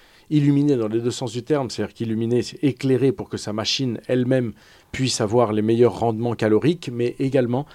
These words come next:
d'être illuminé dans sa propre vie et dans son propre entreprise, eh bien, euh, il y a un homme qui, au lieu de, de se retrouver dans, dans cette quête et, et d'en, et d'en saisir cet instant magique,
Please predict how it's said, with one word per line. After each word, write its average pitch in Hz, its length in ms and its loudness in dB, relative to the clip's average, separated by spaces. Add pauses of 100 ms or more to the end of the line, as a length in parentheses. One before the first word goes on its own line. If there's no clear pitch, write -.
(260)
d'être 120 200 0
illuminé 127 380 2
dans 127 80 -2
sa 113 160 -4
propre 117 360 -2
vie 131 200 0
et 123 60 4
dans 107 100 0
son 104 160 -8
propre - 280 -6
entreprise, 131 520 -4 (420)
eh 123 120 2
bien, 143 480 4
euh, 110 340 4
il 117 220 -2
y 123 100 4
a 135 80 6
un 131 280 2
homme 143 260 6
qui, 135 320 2
au 117 120 8
lieu 139 480 8
de, 113 220 4
de 107 140 0
se 104 160 -4
retrouver 131 720 4
dans, 104 760 -4 (440)
dans 113 140 0
cette - 280 -4
quête 147 460 2
et, 117 320 2
et - 20 2
d'en, 107 400 -2
et 117 160 -2
d'en 107 140 -6
saisir 151 500 2
cet 120 220 -4
instant 120 260 -6
magique, 120 460 -2